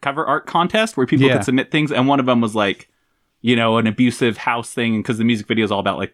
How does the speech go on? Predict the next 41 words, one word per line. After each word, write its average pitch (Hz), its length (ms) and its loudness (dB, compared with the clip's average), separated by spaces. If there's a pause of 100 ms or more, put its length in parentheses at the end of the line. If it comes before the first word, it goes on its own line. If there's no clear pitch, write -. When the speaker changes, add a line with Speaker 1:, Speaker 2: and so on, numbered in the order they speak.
Speaker 1:
some 101 200 -6
girl 101 200 -2
getting 104 240 -4
beaten 107 320 -4
by 98 140 -2
her 117 140 -8
<laughs> - 160 -12
dad 120 220 -4
and 143 120 -4
Speaker 2:
Yeah. 120 220 2
Speaker 1:
stuff. 131 320 0
And 123 180 0
so 113 260 0 (640)
they 131 160 2
did, 143 260 2
and 151 320 0
they 151 200 0
did, 214 200 2
like, 196 320 0
themed 196 280 0
music 147 280 0
videos 135 420 0
for 113 460 0 (460)
also 127 260 0
the 127 120 2
Insane 127 320 0
Asylum 147 400 -2
cover. 147 300 -2
Someone 123 260 0
did, 117 120 0
like, 107 240 -2 (160)
Korn 127 360 2
as, 110 80 -2
like, 110 140 -2
weird 113 340 0
zombie 117 340 2
monsters 127 500 -2
in 120 80 -2
an 117 60 -2
insane 117 340 -2
asylum. 151 500 -2